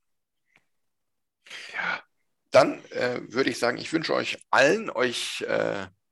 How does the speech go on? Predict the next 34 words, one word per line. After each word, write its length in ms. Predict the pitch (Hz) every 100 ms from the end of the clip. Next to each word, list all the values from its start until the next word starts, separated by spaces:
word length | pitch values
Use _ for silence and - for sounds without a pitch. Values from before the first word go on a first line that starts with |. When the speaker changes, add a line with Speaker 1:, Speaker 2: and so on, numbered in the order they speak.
| -
Speaker 2:
beiden, 380 | 82 95 139
euren 440 | 131 85 92 90 92
Liebsten, 540 | 110 156 - - 185
aber 280 | - 95 101
auch 180 | 107 -
euch 760 | - 62 65 - - - - _
zu 100 | 101
Hause 360 | 92 127 123 -
an 160 | 101
den 180 | 98 95
Empfangsgeräten, 1300 | - 113 - 131 135 - 120 95 92 92 - 101 95 _ _ _ - - - - - _ _ _ 110
ähm, 480 | 104 98 95 - - _ _ _ _ _ _
schöne 260 | - 165
Feiertage, 500 | 160 143 143 135 135
bleibt 320 | 139 - 120 -
gesund, 300 | 120 180 -
passt 240 | 147 -
auf 200 | 107 113
euch 220 | 101 -
auf, 580 | 98 135 - - - - _ _
ähm, 480 | 98 101 101 110 113 _ _ _ _ _ _ _ _ _ _ _ _ _ _ _ _ - _
und 360 | - 117 110 - - _ _
lasst 200 | 113 -
uns 100 | 107
alle 160 | 104
zusehen, 360 | 101 117 104 95
dass 160 | 92 -
wir 60 |
diese 180 | 98 98
Pandemie 420 | - 101 104 104
möglichst 420 | 104 98 - -
schnell 240 | - 90 80
irgendwie 340 | 92 - 95
beenden. 500 | - 82 92 - -